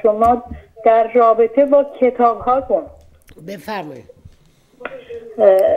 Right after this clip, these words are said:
Speaker 1: من نیویورک زندگی می‌کنم.
Speaker 2: اوکی.
Speaker 1: بعد شما دو تا کتاب دارین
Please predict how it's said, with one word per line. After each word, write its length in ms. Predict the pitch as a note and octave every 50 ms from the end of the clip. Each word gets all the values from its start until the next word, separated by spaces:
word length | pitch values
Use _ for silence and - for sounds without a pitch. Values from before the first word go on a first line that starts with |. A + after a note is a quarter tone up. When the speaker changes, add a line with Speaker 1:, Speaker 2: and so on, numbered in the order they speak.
| - - G#3 - F#3 F#3+
Speaker 1:
من 280 | G#3+ A#3 B3 C4+ D4 D#4 D4 C#4
نیویورک 580 | C4+ C4+ C4 B3 A#3+ A#3 B3 C#4+ D#4+ D#4 - B3
زندگی 420 | A3+ A3 A3 G#3+ G#3 G#3 G#3 G#3+
می‌کنم. 600 | G#3+ G#3+ G#3+ G#3+ A3 G#3+ G#3 G#3+ G#3+ A3 A#3 A#3 - - - - - - - - -
Speaker 2:
اوکی. 220 | - - - -
Speaker 1:
بعد 200 | A3+ A3 A3+ - D4+ B3+ A#3 - -
شما 300 | C4 A#3+ A#3+ C4 C#4+ D4+
دو 240 | D4 - D4 D4
تا 140 | D4 D#4 D#4
کتاب 520 | D4+ - C#4+ C4 C4 C4 B3+ C4+ C#4+ C#4+ -
دارین 540 | D4 D4 D4 C#4 C4 B3+ A#3+ B3 B3 B3+